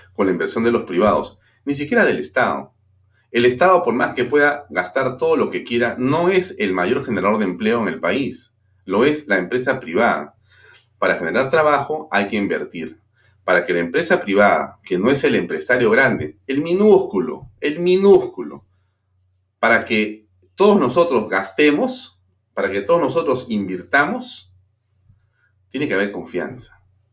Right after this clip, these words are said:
Sin confianza no existe. Trabajo es igual inversión, es igual a confianza. Esa ecuación política es indispensable entenderla cuando uno esté en el gobierno, porque así, así funcionan las cosas. Ese es el sentido común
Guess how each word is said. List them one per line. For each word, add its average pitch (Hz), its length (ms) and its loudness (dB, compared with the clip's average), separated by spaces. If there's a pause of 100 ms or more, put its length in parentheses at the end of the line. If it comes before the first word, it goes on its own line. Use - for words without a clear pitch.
(560)
Sin 190 280 0
confianza 143 720 -2
no 117 120 -2
existe. - 680 -6 (1000)
Trabajo 139 680 0
es 113 220 -4
igual 107 580 -2 (140)
inversión, 92 880 -2
es 110 220 -4
igual 107 480 0
a 110 160 -2
confianza. 85 720 -4 (340)
Esa 175 260 4
ecuación 127 600 2
política 107 680 -2 (380)
es 196 200 4
indispensable 131 540 2
entenderla 107 480 0
cuando 98 160 -2
uno 110 100 0
esté 139 200 -2
en 135 80 -2
el 92 60 -2
gobierno, 82 600 -2
porque - 220 -4
así, 202 340 -2
así 208 240 -2
funcionan 160 420 -2
las - 140 -2
cosas. - 500 -6
Ese 170 220 0
es 170 60 4
el 147 100 2
sentido 143 420 -2
común 131 440 0